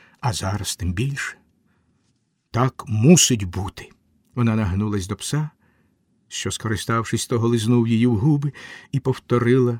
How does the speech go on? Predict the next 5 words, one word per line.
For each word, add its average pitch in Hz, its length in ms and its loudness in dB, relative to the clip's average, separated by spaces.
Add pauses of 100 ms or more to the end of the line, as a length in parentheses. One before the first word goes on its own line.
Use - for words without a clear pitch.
(140)
ніби 123 260 2
людині, 107 720 2
умовляючи 113 960 0
лагідно: 98 720 -2 (420)
«Додому, 107 960 -2